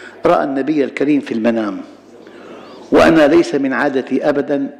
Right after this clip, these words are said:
ذكر الم-، ذكر الأحلام أو المنامات، لكن سامحوني بهالمنام الوحيد. قال له: "قل لجارك فلان إنه رفيقي في الجنة". هو خطيب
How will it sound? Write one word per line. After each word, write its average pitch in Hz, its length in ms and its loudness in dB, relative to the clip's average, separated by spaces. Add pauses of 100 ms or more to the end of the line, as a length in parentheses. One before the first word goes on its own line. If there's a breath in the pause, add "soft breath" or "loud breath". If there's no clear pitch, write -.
(280)
ذكر 151 280 2
الم-، 117 220 -4 (160)
ذكر 143 340 -2
الأحلام 120 720 -2
أو 123 200 -2
المنامات، 117 480 -2 (440)
لكن - 260 -2
سامحوني 139 440 -2
بهالمنام 110 420 -4
الوحيد. 104 380 -10 (2000 loud breath)
قال 180 120 2
له: 170 80 4
"قل 185 340 0
لجارك 165 460 -2
فلان 151 680 -4 (1900 soft breath)
إنه 131 420 0
رفيقي 123 500 -4
في - 120 -8
الجنة". 95 460 -10 (1500 loud breath)
هو 117 180 4
خطيب 151 600 -2